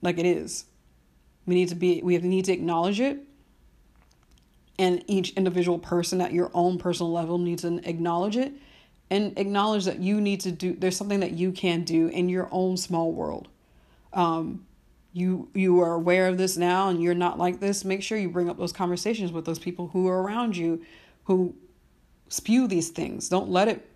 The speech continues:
don't fuel those things. Stop it in its tracks. You can do something. And it may not necessarily be a big thing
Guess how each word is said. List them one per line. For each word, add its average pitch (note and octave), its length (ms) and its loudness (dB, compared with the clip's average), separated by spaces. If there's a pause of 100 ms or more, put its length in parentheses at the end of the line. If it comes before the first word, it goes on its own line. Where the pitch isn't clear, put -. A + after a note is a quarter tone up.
don't F#3+ 240 -2
fuel G#3+ 360 0
those E3 200 -2
things. - 360 -10 (720)
Stop G3+ 280 2
it G#3 60 2
in G3+ 120 -2
its - 120 -6
tracks. - 640 -2
You F#3+ 160 -2
can G#3 320 0
do F3+ 180 -2
something. E3 560 -6 (260)
And F3+ 100 2
it D#3+ 80 -2
may F#3 160 0
not G3+ 160 -2
necessarily E3+ 400 -2
be D3 160 -6
a - 60 -14
big G#3+ 280 0
thing B3 360 0